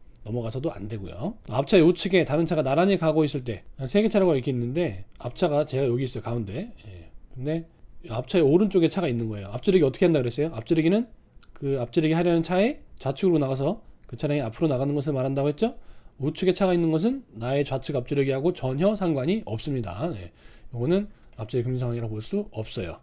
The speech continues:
답은 사 번이 되겠습니다. 요 문제 애매한 게 뭐였냐면 바로 이 이 번 문제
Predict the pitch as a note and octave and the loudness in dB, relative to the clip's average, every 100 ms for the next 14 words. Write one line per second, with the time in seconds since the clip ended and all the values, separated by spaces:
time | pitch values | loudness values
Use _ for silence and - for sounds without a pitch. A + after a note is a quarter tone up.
0 | - G#2 A#2 E3 E3 - - C#3+ C3 G#2+ | -14 -8 -4 -4 -6 -12 -2 2 2 0
1 | D#3+ - - - G#2 G#2 G#2 E2+ E2 D3+ | -10 -14 -20 -16 -12 -10 -10 -10 -6 -4
2 | A3+ - - - - - E3 A#3 A#3 G3+ | -4 -10 -20 -20 -16 4 8 8 8 8
3 | E3 A#3 A#3+ A3 E3 F3 F3 E3 D3+ C#3 | 8 8 6 6 8 6 6 2 0 0
4 | A#2+ C3 G3+ A#3 G#3 D#3+ B2+ A2+ | -2 0 2 4 4 4 2 -2